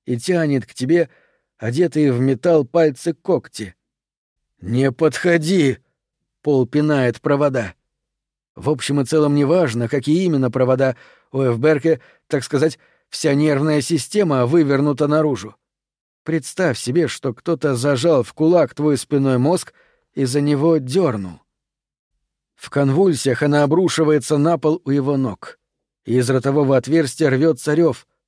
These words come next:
«Пол! Пол! Пол!» Сомнительно, что он узнает свое имя — или видит, как жизнь вытекает из ее глаз. Во всяком случае,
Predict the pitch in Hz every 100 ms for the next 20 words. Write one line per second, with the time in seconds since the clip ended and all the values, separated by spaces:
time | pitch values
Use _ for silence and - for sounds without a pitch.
0 | _ _ - 214 185 160 156 _ _ _
1 | _ _ _ 254 214 202 175 - _ _
2 | _ _ _ _ 269 254 233 208 190 _
3 | _ _ _ _ _ _ _ _ _ _
4 | - 131 131 196 190 160 143 127 156 156
5 | 143 156 170 175 - 127 127 131 165 160
6 | - _ _ _ _ _ 123 135 139 165
7 | 151 123 143 113 113 175 127 117 139 135
8 | 131 156 143 143 123 139 139 127 117 95
9 | - - _ _ _ _ _ _ _ _
10 | 120 - 127 127 165 156 151 147